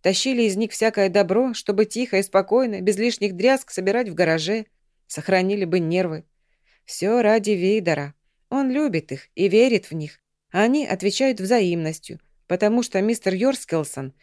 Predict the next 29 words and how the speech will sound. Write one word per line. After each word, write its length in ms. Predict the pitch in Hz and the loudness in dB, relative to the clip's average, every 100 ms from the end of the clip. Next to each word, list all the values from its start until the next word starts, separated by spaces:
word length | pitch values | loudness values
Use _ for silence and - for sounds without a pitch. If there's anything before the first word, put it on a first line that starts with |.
| _ _ | _ _
как 200 | - 185 | -6 -2
никто 360 | 196 - - 233 | -2 0 4 4
другой, 420 | 233 247 208 165 | 4 4 4 4
заслуживает 640 | 170 170 190 214 196 190 190 | 2 0 -2 0 2 0 0
их 180 | 185 | -4
взаимности. 800 | 175 196 208 226 160 147 - 131 _ _ _ _ _ _ _ | 0 2 2 2 -2 -6 -12 -20 _ _ _ _ _ _ _
Через 280 | - 208 208 | -2 2 2
две 200 | 175 233 | 2 2
недели 440 | 220 196 208 240 | 2 2 2 4
Видер 320 | 208 214 196 190 | 4 2 2 0
ждёт 320 | 165 202 190 | 0 -2 -2
их 140 | 185 | -4
на 180 | 185 208 | -2 0
ужин, 360 | 254 233 165 139 - | 0 0 -2 -8 -14
чтобы 340 | - - 185 190 | -8 -2 0 2
в 60 | |
узком 300 | 208 - 180 | 0 0 -2
кругу 300 | 180 196 185 | 0 0 2
отметить 480 | 208 180 196 175 - | 2 2 -2 -2 -4
пятидесятипятилетие, 1160 | 170 202 170 - 156 165 190 202 269 262 139 131 - | -4 -4 -4 -4 -6 -6 -2 0 0 -2 -6 -8 -8
а 100 | 165 | -4
после 320 | - 190 175 | 0 0 0
торжества 600 | 175 165 185 - 247 262 | -2 -4 -6 -2 -2 -2
в 20 | 151 | -2
домашней 460 | 175 175 175 160 | 0 0 -2 -2
обстановке 600 | 165 - 190 254 269 247 | -4 -2 -2 -2 -4 -6
обсудить 480 | 240 180 - 196 262 | -6 -6 -4 -2 -2
продвижение 600 | - 185 190 185 214 214 | -6 -4 -2 0 2 0
проекта. 540 | 220 277 262 165 - | 0 0 0 -2 -8